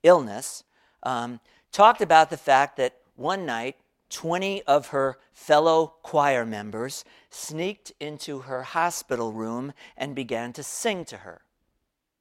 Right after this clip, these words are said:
This is what she wrote. She said, "I believe that each of us is blessed and called to be an angel throughout our lifetime. It's how we affect the lives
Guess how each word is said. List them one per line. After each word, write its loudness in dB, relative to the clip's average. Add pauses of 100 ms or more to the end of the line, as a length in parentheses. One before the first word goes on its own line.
(920)
This -10
is -14
what -4
she -6
wrote. 2
She -14
said, -6
"I 2
believe -4
that -2
each -6
of -8
us -8
is -18
blessed -8 (500)
and -16
called 0
to -8
be -2
an -4
angel -8 (460)
throughout -2
our 4
lifetime. -4 (640)
It's -12
how 0
we 0
affect 0
the -2
lives 4